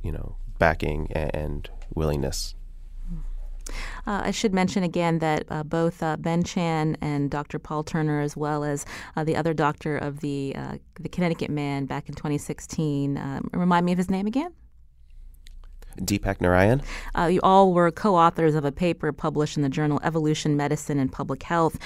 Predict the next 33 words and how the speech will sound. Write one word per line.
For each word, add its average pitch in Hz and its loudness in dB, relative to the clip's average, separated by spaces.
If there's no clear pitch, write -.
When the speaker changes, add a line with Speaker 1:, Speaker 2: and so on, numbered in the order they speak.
Speaker 2:
about 170 6
how, 165 4
uh, 151 0
particular 160 -2
phage 160 2
therapy 151 0
helped - -2
this, 139 -4
uh, 131 -4
this 160 0
Connecticut 165 4
man 143 2
who 143 4
had 139 0
a - -6
severe 151 0
heart 170 0
infection. 143 -2
Uh, 180 0
we 190 4
should 190 2
note 180 2
that 175 -2
he 180 -6
did, 175 0
uh, 156 -2
pass - -4
away 156 0
recently, 156 0
uh, 151 -4
not 156 2
related, 151 2
uh, 147 -4